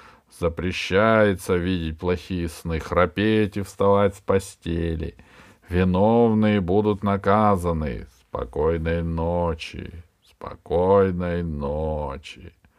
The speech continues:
Заиграла тихая музыка. За стенкой звякнуло. «Это лемур спать ложится», сказал гном. «А как же он будет сторожить нас?»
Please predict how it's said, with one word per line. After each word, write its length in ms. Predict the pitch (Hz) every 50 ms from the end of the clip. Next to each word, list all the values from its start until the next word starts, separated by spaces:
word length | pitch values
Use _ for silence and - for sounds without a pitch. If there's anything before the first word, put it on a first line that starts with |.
| _ _ _ _ - - - - - _ _ _
Заиграла 600 | - 85 80 78 76 73 80 73 73 73 71 71 71
тихая 420 | - - - - - - 78 76
музыка. 680 | 78 76 71 71 69 65 - - 76 - - - - _ _ _ _ _ _ _ _ _ _
За 160 | 87 73 78
стенкой 840 | - - _ _ - - 80 95 101 101 98 98 - - 87 90 95 _ _ _ _ _ _ -
звякнуло. 720 | 85 80 85 - - - _ - _ _ 95 95 - - _ _ _ _ _ _ _ _ _ _ _ _ _
«Это 240 | - - - - 85
лемур 500 | 85 85 90 95 101 107 107 104 92 -
спать 440 | - - _ - 107 104 98 - -
ложится», 680 | 92 98 98 95 98 101 95 - - - - - 90 _ _ _ _ _
сказал 400 | _ _ - 82 82 78 80 82
гном. 300 | 80 85 85 82 78 80 _ _ _ _ _ _ - - _ _ _ _ _ _
«А 160 | _ - -
как 220 | - - 92 92 90
же 100 | 87 90
он 120 | 87 85
будет 220 | 82 87 87 80
сторожить 560 | - - - 76 80 82 78 80 85 92 - -
нас?» 160 | 90 85